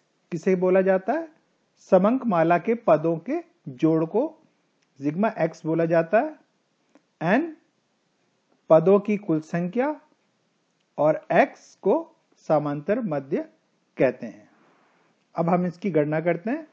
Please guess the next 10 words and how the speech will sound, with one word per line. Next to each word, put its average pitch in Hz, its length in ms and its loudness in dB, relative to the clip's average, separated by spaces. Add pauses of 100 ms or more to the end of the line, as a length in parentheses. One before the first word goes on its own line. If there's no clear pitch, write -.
(720)
तो 175 60 2
हमने 185 500 0 (360)
x 190 200 4 (260)
बराबर 147 540 0 (800)
जितने 156 260 0
भी 214 140 0
यहाँ 180 280 2
पे 190 280 0 (220)
पद 185 280 4
थे, 170 120 2